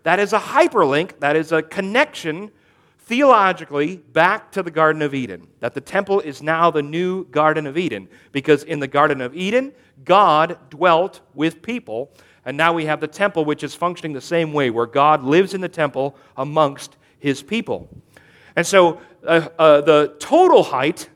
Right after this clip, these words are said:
of the columns on the temple front, when you take the twenty-seven feet plus the seven point five feet, are thirty-four and a half feet. So the temple columns are thirty-four and a half feet tall, and the Lincoln Memorial columns are forty-four feet tall. And the Lincoln Memorial columns are seven feet in diameter.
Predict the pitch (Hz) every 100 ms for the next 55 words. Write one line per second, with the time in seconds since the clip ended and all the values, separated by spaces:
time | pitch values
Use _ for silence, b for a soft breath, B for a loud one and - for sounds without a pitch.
0 | - 135 139 139 160 139 127 123 123 117
1 | 143 127 120 - 139 147 131 127 151 143
2 | 123 - 160 147 151 135 123 156 - 147
3 | 139 143 151 135 127 131 120 120 123 -
4 | - B B B 135 139 139 B B 196
5 | 262 240 185 180 170 156 160 160 - 160
6 | 101 - 113 107 - 214 214 190 165 151
7 | 139 127 - 208 214 175 165 151 143 -
8 | 135 - 185 156 135 147 B B B B
9 | 170 180 254 247 190 196 311 311 208 196
10 | 190 175 196 185 175 175 175 294 294 202
11 | 165 147 - 135 - _ 165 127 90 -
12 | - 147 175 240 214 196 202 196 190 180
13 | 175 170 143 - 233 220 220 202 190 175
14 | 180 170 170 156